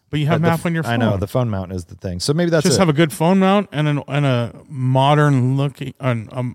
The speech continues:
Speaker 1: an old looking modern stereo.
Speaker 2: And there's only two that I know of. It's the Continental, I don't know the number, and the Blaupunkt Bremen. The, the Blaupunkt is, like, twice as expensive.
Speaker 1: It's five hundred bucks.
Speaker 2: But it looks very correct.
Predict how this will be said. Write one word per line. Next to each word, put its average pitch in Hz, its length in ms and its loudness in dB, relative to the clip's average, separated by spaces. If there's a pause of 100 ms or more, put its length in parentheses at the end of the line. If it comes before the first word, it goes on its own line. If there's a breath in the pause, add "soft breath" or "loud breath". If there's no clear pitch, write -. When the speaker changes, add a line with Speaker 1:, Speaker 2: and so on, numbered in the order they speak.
(100)
Speaker 1:
an 131 160 -2
old 147 300 2
looking 127 380 -2
modern 117 380 -2
stereo. 101 320 -6
Speaker 2:
And 120 100 -2
there's 117 140 0
only 139 160 0
two 139 240 -2
that 127 100 2
I 113 60 0
know 107 220 -2
of. 82 100 -8
It's 87 100 -8
the - 80 -16
Continental, 110 540 -4
I 95 80 -4
don't 95 160 -8
know 87 80 -6
the 85 180 -8
number, 85 460 -12 (120)
and 92 160 -8
the 90 160 -6 (140)
Blaupunkt 98 440 -6 (100)
Bremen. 87 480 -6
The, 90 80 -20 (220)
the 101 100 -4
Blaupunkt 107 400 -2
is, 101 120 -6
like, 98 180 -4 (420)
twice 107 380 -4
as 92 260 -6
expensive. 90 540 -10
Speaker 1:
It's 95 100 -10
five 104 160 0
hundred 95 180 0
bucks. - 320 -20 (160 soft breath)
Speaker 2:
But 113 220 0
it 101 280 -6
looks 107 380 -8 (260)
very 98 240 -4
correct. 90 600 -10